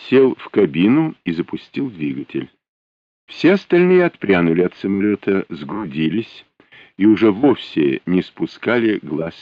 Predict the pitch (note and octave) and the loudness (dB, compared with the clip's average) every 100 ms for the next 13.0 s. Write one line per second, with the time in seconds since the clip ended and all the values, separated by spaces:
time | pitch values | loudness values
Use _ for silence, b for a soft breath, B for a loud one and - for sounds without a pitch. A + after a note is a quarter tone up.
0 | - D#2 C2 A1+ A1+ _ _ _ B B | -12 -8 -8 -10 -16 _ _ _ B B
1 | G2 - D3 D#3 - D2+ G#2 - E2+ - | -10 -2 0 0 -2 0 0 0 -6 -4
2 | G2 D3+ C#3+ - F2 F2+ D#2+ C#2 C2 C2+ | -4 -2 -4 -2 0 2 0 -4 -6 -8
3 | C2 D3 C#3+ - - - - C2+ C#2+ G2+ | 0 0 0 -6 -8 -8 -10 -10 -6 -4
4 | F#2+ E2 - A#1+ - _ _ _ _ _ | -6 -12 -12 -14 -14 _ _ _ _ _
5 | _ _ _ _ _ B B B B - | _ _ _ _ _ B B B B -6
6 | F#2+ G2+ B2+ D#3 D3 C#3 A#2 A2+ A#2 G#2+ | -2 0 0 2 2 2 0 -4 -2 0
7 | B2+ A#2+ - C3 A#2+ A2 G#2 - G2+ - | 0 -2 -4 -2 -2 -2 -6 -4 -8 -4
8 | A2 G2+ G#2+ A2 G2+ D2 B1+ B1 A1+ _ | -4 -2 -4 -6 -4 -4 -6 -10 -14 _
9 | _ _ _ _ _ _ D#2+ E2 F2 - | _ _ _ _ _ _ -4 0 -2 0
10 | A#2 A#2 G2 - E2+ D#2+ - G2 - - | 2 4 2 -2 -4 -4 -2 -2 -2 -4
11 | D2+ D#2 - C2 D2 C2 G2+ D#3+ - D#2 | -4 -6 -6 -12 -12 -6 0 0 0 -12
12 | - D2 D2+ C#2 - - - C2 A#1 | -14 -14 -10 -10 -12 -20 -16 -14 -14